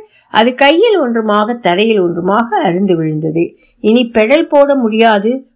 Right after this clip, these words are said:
உருட்டித்தான் சென்றாக வேண்டும். பாதி வழி கடந்ததால் இனி திரும்பவும் முடியாது. பாண்டி இருந்தாலாவது அவனுடன் கடையில் படுத்துக் கொள்ளலாம். அதற்கும் வழி இல்லை.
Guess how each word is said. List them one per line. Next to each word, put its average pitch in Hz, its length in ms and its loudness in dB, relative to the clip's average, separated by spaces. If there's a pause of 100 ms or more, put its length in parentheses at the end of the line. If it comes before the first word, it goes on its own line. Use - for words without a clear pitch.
(100)
உருட்டித்தான் 285 640 0
சென்றாக 233 600 0
வேண்டும். 180 420 -2 (360)
பாதி 311 340 4
வழி 330 240 2
கடந்ததால் 247 720 0
இனி 220 240 0
திரும்பவும் 285 580 0
முடியாது. 185 540 0 (420)
பாண்டி 240 380 0 (100)
இருந்தாலாவது 262 680 2
அவனுடன் 233 520 0
கடையில் 220 440 -2
படுத்துக் 175 340 -6
கொள்ளலாம். 165 580 -4 (260)
அதற்கும் 151 560 -4
வழி 175 280 0
இல்லை. 165 340 -2